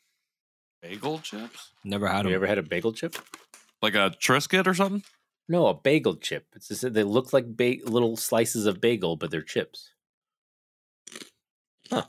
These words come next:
Speaker 3: okay, go to the store.
Speaker 1: I've never heard of them. Go to the store, he says.
Speaker 3: <laughs>
Speaker 1: Just go to the store. <laughs> They got
Speaker 3: There's
Speaker 1: 'em.
Speaker 3: not
Speaker 2: We
Speaker 3: even
Speaker 2: all know where the store is. It's fine.
Speaker 3: But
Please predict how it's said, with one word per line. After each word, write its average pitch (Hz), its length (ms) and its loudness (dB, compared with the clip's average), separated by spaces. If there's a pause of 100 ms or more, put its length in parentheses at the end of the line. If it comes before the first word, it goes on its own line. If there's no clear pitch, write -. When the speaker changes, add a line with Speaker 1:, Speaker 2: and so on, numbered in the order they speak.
(100)
Speaker 3:
okay, 135 220 0
go 135 160 -2
to 135 40 -2
the 127 60 -6
store. 135 260 4
Speaker 1:
I've - 160 -4
never - 240 -4
heard - 220 -4
of - 120 -14
them. - 100 -20 (280)
Go 131 180 2
to 131 60 2
the 113 120 8
store, 110 360 8
he 104 60 6
says. 92 380 2 (260)
Speaker 3:
<laughs> - 40 4 (680)
Speaker 1:
Just 220 120 -4
go 285 140 2
to 339 60 0
the 311 60 -4
store. 339 360 2 (100)
<laughs> - 600 2 (400)
They 202 120 -2
got 185 120 2
Speaker 3:
There's 170 140 6
Speaker 1:
'em. 151 40 4
Speaker 3:
not 175 120 8
Speaker 2:
We 180 40 10
Speaker 3:
even 233 120 10
Speaker 2:
all 302 100 8
know 190 160 4
where 156 80 4
the 135 80 2
store 113 360 4
is. 139 220 2
It's 190 140 0
fine. 107 340 0 (960)
Speaker 3:
But 98 300 0